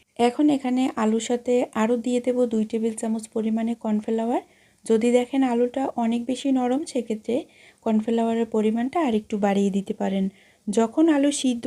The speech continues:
করবেন তখন আলুটা একদম নরম করে সিদ্ধ করবেন না। তো আলুটা ভর্তা হয়ে গেছে, এইদিকে একটি আমি শিট নিয়ে নেব। এখন আলুটাকে একটু রোলের মতো করে দিয়ে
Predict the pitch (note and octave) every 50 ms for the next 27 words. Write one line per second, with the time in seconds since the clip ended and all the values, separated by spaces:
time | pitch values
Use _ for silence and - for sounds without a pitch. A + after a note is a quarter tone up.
0 | B3 A#3+ - C4 B3 B3 C4+ D4 E4+ D#4+ B3+ A3+ G#3+ - A3 G#3+ G#3+ - - G#3+
1 | G#3 G#3 G#3+ G#3+ - A#3+ A#3 A3+ A3 A3 - B3+ B3 A#3 A3 G#3+ G#3 G#3+ G#3+ A3
2 | - B3+ A#3+ B3+ C4 - B3+ A#3+ A#3 - B3 A#3+ - B3+ B3 C4 B3+ C4 C#4 F#4
3 | - - - - _ _ _ - - _ _ _ _ - - _ _ _ _ _
4 | _ _ _ _ _ _ _ _ _ _ _ _ _ _ _ - A#3+ A#3+ A#3 A3+
5 | A#3+ C4+ C4+ - D#4 - - C4+ C4+ C4+ - - C#4+ C#4 C#4 C4+ C4+ C4+ C4+ C#4
6 | C4+ C4+ - D#4 D4+ C4 A3+ A3 A3 A#3 - - A#3+ A#3+ B3 D#4+ - - _ _
7 | _ _ _ - A3 A3 - - C4+ C4 B3+ B3 A#3+ A#3+ C4+ F4+ G4 - - -
8 | - C4 B3+ - - B3 B3 B3 B3 B3 B3 B3 B3+ E4+ G#4 - _ _ _ _
9 | _ _ - A3+ A3+ A#3 A3+ - D#4+ D#4+ D#4 C#4 C4 C4 C4 - C4 B3+ B3+ -
10 | C4+ D4+ F4+ - - - - A#3+ A3 - - B3+ A#3+ A#3+ A#3+ A#3 A#3 A#3 A#3 A#3
11 | A#3+ A#3+ A#3+ C4+ C4 B3+ - - G#3+ G#3 G3+ G#3 G3+ G3 - G#3+ G#3+ A#3